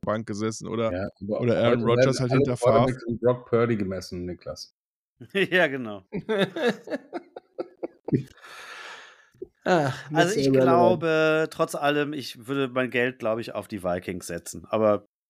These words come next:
Speaker 3: um es mal zu
Speaker 1: Ja,
Speaker 3: starten
Speaker 1: ich,
Speaker 3: hier.
Speaker 1: ich, ich glaub ehrlich gesagt auch, also ich glaub, die, die, die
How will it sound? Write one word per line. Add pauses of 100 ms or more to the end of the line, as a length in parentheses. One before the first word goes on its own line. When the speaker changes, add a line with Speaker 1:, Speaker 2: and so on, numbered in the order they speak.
(240)
Speaker 3:
um
es
mal
zu
Speaker 1:
Ja,
Speaker 3:
starten
Speaker 1:
ich,
Speaker 3:
hier.
Speaker 1:
ich,
ich
glaub
ehrlich
gesagt
auch,
also
ich
glaub,
die, (480)
die, (120)
die